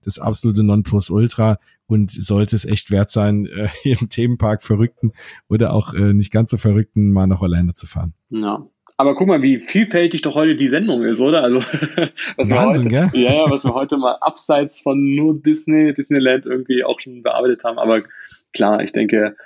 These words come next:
Speaker 2: äh, jeder Freizeitpark-Fan muss nach Orlando, muss sich die Disney-Parks anschauen, Universal, äh, gibt auch ein Legoland, auch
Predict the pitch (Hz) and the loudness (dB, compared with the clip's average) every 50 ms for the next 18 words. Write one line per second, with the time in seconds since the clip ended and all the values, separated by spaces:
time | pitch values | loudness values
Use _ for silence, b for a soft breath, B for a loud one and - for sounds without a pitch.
0 | B B B B - 113 107 107 104 101 107 120 117 113 - - - 113 101 - | B B B B -4 -2 -2 0 0 2 2 2 2 0 -2 0 0 0 0 0
1 | 110 - 117 104 - - 110 107 110 113 120 131 127 - - 123 120 - - 117 | -4 -2 -2 -2 0 -2 -2 0 2 2 2 2 0 0 -2 0 0 2 0 2
2 | 113 113 113 117 117 113 113 117 123 123 120 - - 120 113 - - 117 110 120 | 2 2 2 2 2 2 2 0 0 -2 -2 -4 -4 -4 -4 -2 -2 -2 -2 -2
3 | 113 - 123 113 - 117 107 104 - - 104 107 104 - 110 110 110 113 113 117 | -2 -2 -2 -2 0 -2 -2 -2 -4 -6 -6 -4 -2 -2 -2 0 0 0 0 0
4 | 117 117 113 107 107 107 110 - 117 110 110 107 107 107 - 120 107 - - - | 2 2 2 2 2 0 0 -2 0 0 2 0 0 -2 -4 -6 -8 -8 -6 -6
5 | - - - 120 - - - - - 131 123 123 120 127 120 123 123 117 107 110 | -6 -4 -4 -2 0 -2 -2 -2 -4 -6 -4 -2 0 0 2 2 2 2 2 2
6 | 113 - - - 113 113 - | 0 -2 -4 -4 -4 -6 -6